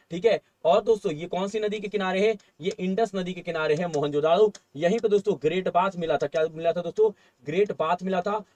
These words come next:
और मोहनजोदाड़ो कहा जाता है mound of death। क्या कहा जाता है दोस्तों? English में mound of death कहा जाता है,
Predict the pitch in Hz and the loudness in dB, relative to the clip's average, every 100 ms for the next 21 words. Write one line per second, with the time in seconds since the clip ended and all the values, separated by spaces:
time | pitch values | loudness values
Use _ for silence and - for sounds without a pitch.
0 | - 156 170 180 233 208 180 180 180 165 | -6 -4 0 0 2 2 2 2 2 2
1 | 165 156 185 160 151 175 190 175 151 - | 2 2 -2 -2 0 0 4 4 4 2
2 | 135 110 _ _ - 156 165 165 170 175 | 2 2 _ _ -8 0 2 4 2 -2
3 | 175 202 160 165 170 180 147 160 165 - | -2 -4 -4 -6 -8 -6 -4 0 0 0
4 | 143 139 143 135 131 - 151 | -2 -2 -6 -4 -4 0 0